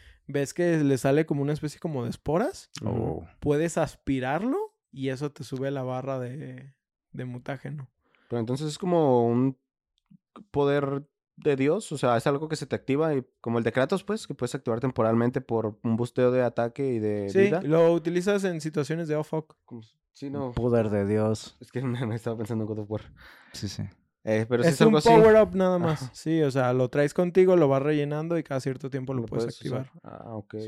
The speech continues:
Speaker 2: ok.
Speaker 1: y, y funciona mientras lo utiliz-, mientras más utilices sus habilidades, más rápido se te consume la barra. No es tanto como para, ah, lo voy a
Speaker 2: Ujú.
Speaker 1: guardar para los jefes y matarlos así, pero sí te sirve como cuando las hordas te están llegando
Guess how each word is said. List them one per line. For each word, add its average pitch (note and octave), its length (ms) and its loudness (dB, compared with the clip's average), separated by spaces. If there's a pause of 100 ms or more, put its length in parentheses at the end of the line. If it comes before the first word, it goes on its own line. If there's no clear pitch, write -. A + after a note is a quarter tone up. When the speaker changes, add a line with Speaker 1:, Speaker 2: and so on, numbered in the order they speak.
(140)
Speaker 2:
ok. - 80 -6
Speaker 1:
y, B2+ 280 -2 (260)
y C#3+ 120 0
funciona D3+ 640 0
mientras C#3 400 0
lo C3 140 0
utiliz-, D3 400 -2
mientras C#3 340 -2
más C#3+ 280 -4
utilices C#3+ 400 -4
sus D3+ 160 -4
habilidades, E3 720 0
más B2+ 640 -8
rápido B2+ 360 -10
se C#3+ 140 -16
te - 120 -20
consume C3 400 -12
la C3 100 -8
barra. C#3+ 280 -8 (600)
No D3+ 220 2
es E3 180 2
tanto E3+ 400 2
como D3 320 -2
para, C#3 340 0
ah, F#3+ 280 2
lo F#3+ 100 2
voy F3 100 4
a G3+ 40 4
Speaker 2:
Ujú. G3 80 4
Speaker 1:
guardar D3+ 260 2
para F#3+ 160 0
los C#3+ 160 0
jefes D#3+ 300 -4
y E3 60 -4
matarlos C#3+ 440 -2
así, F3 320 -6 (400)
pero D3 220 6
sí C3+ 100 -2
te D3 100 -2
sirve D3 280 0
como C#3 200 -6
cuando B2 280 -6
las A#2 180 -8
hordas C3 320 -6
te - 80 -16
están C3 260 -10
llegando B2 600 -6